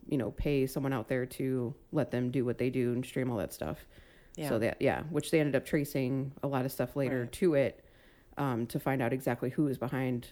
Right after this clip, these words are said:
Speaker 1: like, Jane O'Brien and
Speaker 2: Yeah.
Speaker 1: Debbie Kuhn. That's her
Speaker 2: Which
Speaker 1: real
Speaker 2: I,
Speaker 1: name.
Speaker 2: which I nicknamed her Coont.
Speaker 1: <laughs> She
Speaker 2: Not
Speaker 1: did.
Speaker 2: gonna lie.
Speaker 1: Immediately.
Speaker 2: Uh, one
Speaker 1: "Oh, Debbie
Speaker 2: point,
Speaker 1: Kuhn."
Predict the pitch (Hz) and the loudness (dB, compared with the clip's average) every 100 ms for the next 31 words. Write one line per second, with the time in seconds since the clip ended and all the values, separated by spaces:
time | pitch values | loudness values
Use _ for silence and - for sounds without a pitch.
0 | - - - - 151 117 143 123 110 107 | -20 -20 -20 -6 0 0 0 0 0 -2
1 | 92 92 78 185 247 - - - 123 123 | -2 -2 -4 -4 -6 -10 -8 -2 0 -2
2 | - 120 104 117 - - - - - - | -4 -4 -2 -4 -8 -20 -20 -20 -20 -20
3 | - _ - 120 156 135 165 170 156 147 | -20 _ -10 -6 -4 0 2 2 2 0
4 | 156 156 214 180 131 143 139 147 131 127 | -2 0 0 0 -4 -4 -4 -2 -2 -4
5 | - - - 95 - - _ 254 202 220 | -12 -14 -10 -10 -12 -20 _ 2 4 2
6 | 196 - - 180 135 - 120 110 190 196 | 2 -2 -6 -4 -2 -2 4 8 10 10
7 | 185 175 175 151 156 165 160 - 170 190 | 8 8 8 6 6 6 4 2 4 8
8 | 160 147 160 156 180 - 214 214 | 8 8 6 6 4 2 2 2